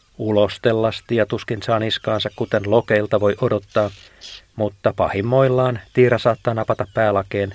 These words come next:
verta vuotavan reijän. Pesimäalue kannattaa siis kiertää kaukaa ja antaa kalatiiroille pesimärauha, sillä tiirayhdyskunta on herkkä häiriöille.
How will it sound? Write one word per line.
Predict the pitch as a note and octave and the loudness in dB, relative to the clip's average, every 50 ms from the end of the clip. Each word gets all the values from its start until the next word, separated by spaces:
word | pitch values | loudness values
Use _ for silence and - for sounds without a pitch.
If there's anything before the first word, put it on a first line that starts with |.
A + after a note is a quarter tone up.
| - - - | -12 -8 -4
verta | G#2 G#2+ G#2+ - - G2 F#2+ G2 | -2 -2 -2 -2 -2 -2 -2 -2
vuotavan | G#2 G2+ G2 - - G2+ G2+ A2 G#2+ F#2+ - - - | -2 -4 -2 -2 -4 -2 -2 -2 -4 -4 -8 -6 -2
reijän. | G#2 F#2 D#2+ D2+ D2 C#2+ C#2+ C#2+ - - - _ _ _ _ _ _ _ _ _ _ _ _ _ _ _ _ | -2 -2 -2 -4 -8 -10 -12 -12 -14 -16 -20 _ _ _ _ _ _ _ _ _ _ _ _ _ _ _ _
Pesimäalue | - F2+ E2+ - G2+ F#2+ G#2 A2+ A#2 B2 B2 B2 B2 - - | -12 -12 -10 -6 -6 -4 -4 -2 0 0 0 0 -2 -2 -2
kannattaa | B2 A#2 A#2 - - - A#2 | -4 -4 -4 -4 -2 -4 -4
siis | - - A2 - - | -4 -4 -8 -8 -4
kiertää | - A2+ G#2 G2 - F#2+ F2+ - | -4 -4 -4 -2 -2 -2 -2 0
kaukaa | - A#2+ A2+ A2+ G#2+ G2+ - A2+ G#2 G2+ G2 - _ _ _ _ _ _ _ - | 2 4 4 4 4 0 -2 -2 -2 -2 -2 -6 _ _ _ _ _ _ _ -6
ja | G#2+ G#2 - | -4 -2 0
antaa | - A2 G2 F2+ D#2+ - B2 B2+ B2+ - | 0 0 0 -2 -2 0 0 0 0 -2
kalatiiroille | - B2 A2+ G#2 G2+ - G2+ F#2+ F#2+ F#2 F#2 F2+ - - | 0 2 2 2 2 0 -2 0 0 0 -2 -2 -4 -2
pesimärauha, | - F#2 - F#2+ F2 F2 E2+ E2+ E2+ E2 D#2+ D#2+ - E2 D#2+ D#2+ _ _ _ - - - _ _ _ - | -4 -2 -2 -2 -4 -4 -2 -2 -2 -2 -2 -4 -6 -8 -10 -12 _ _ _ -20 -20 -20 _ _ _ -16
sillä | - - G#2 F#2+ F2+ F2+ F#2 F2+ - | -10 -6 -6 -4 -4 -4 -6 -6 -6
tiirayhdyskunta | - F#2+ E2 D#2 E2 E2+ F2 G2 G#2+ A#2 B2 - - - - A#2+ A2 G2 - - - - - - | -8 -8 -8 -8 -6 -4 -2 -2 0 0 -2 -4 -4 -4 -6 -6 -6 -2 -4 -4 -4 -6 -6 -2
on | C3+ B2 A#2+ G2+ | 0 0 0 -2
herkkä | - A2+ G#2+ A#2+ A2 - - F2+ | 0 0 0 0 0 -2 -4 -2
häiriöille. | E2 G2 F#2+ F2 E2 - D#2 D2+ D2 D2 D2 C#2+ C#2+ D2+ - | 0 0 0 -2 -2 -4 -8 -10 -10 -10 -12 -14 -14 -18 -20